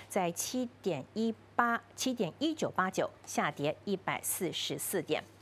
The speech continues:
在不稳定的国际环境当中，企业现在要做的一件事情，或希望能够做的一件事情之一，就是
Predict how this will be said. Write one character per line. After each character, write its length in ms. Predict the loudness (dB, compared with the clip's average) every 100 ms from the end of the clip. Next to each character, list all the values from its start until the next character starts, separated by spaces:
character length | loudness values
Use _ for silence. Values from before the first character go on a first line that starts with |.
| -20 -20 -20 -20 -20 -20 -20 -20 -20 _ _ _ _ _ _ _ _ -20 -10 0
在 160 | 2
不 160 | 4 4
稳 200 | 4 2
定 200 | 2 4
的 160 | 4 2
国 160 | 2
际 200 | 2 2
环 200 | 2 2
境 200 | 2 2
当 180 | 4 2
中， 240 | 2 2 2
企 300 | 0 -2 0
业 180 | 0
现 300 | 2 0 0
在 160 | 2 2
要 200 | 4 2
做 200 | 2 0
的 80 | 0
一 100 | -2
件 220 | -2 -2
事 160 | 0 -2
情， 180 | -2
或 160 | 0 -2
希 140 | 0
望 120 | 0 -2
能 120 | -4
够 120 | -2
做 120 | 0 0
的 80 |
一 120 | -2 -2
件 180 | 0
事 100 | 0
情 240 | 0 0 -2
之 140 | 0
一， 80 | 0
就 160 | 0 -2
是 260 | 0 -2